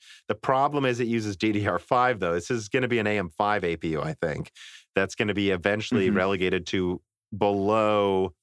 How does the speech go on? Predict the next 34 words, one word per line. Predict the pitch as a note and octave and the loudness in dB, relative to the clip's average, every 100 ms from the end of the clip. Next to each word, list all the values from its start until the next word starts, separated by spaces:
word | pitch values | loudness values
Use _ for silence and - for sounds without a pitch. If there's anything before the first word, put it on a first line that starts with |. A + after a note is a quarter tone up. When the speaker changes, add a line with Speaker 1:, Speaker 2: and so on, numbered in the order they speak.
| _ _ _ _ _ - | _ _ _ _ _ -12
Speaker 1:
the, | F#2 | -2
you | F#2+ F2+ F#2 | 0 2 2
know, | F2+ D#2+ D#2 | 0 0 0
what | F2 | 0
is | E2 | -2
it, | E2+ | -2
whatever | F2+ E2+ | -2 0
they're | D#2+ | -2
gonna | D#2 F2 E2 | -2 -2 -2
call | - E2+ | 0 0
it, | E2 | 0
probably | F2 E2 | -2 -4
si-, | - G2+ | -4 -6
seventy-six | - F#2+ A2 A#2 B2 - | -2 -2 0 -4 -4 -4
hundred | B2 B2 | -2 0
X | A#2 A2 | 0 -2
T, | - A#2+ | -2 -2
probably. | A2 A#2 A#2 A#2 A2+ | 0 0 0 0 0
I | |
think | G2+ G#2 | -2 -2
they're | F#2+ | -2
gonna | E2+ | -2
use | E2 - | -4 -4
six | D#2+ | -8
thousand | - D2 D2+ D2+ | -4 -2 -4 -6
for | D2+ D2+ | -10 -8
just | D#2 - | -8 -8
Rembrandt, | D2+ D2+ C#2+ D2 D#2 | -6 -6 -4 -4 -6
just | - D#2+ | -6 -6
like | D#2+ D2+ | -6 -6
they | C#2+ | -6
did | D2 | -6
with | D2 - | -6 -6
Renoir. | D2+ D2 D2+ D#2+ | -6 -2 -2 -4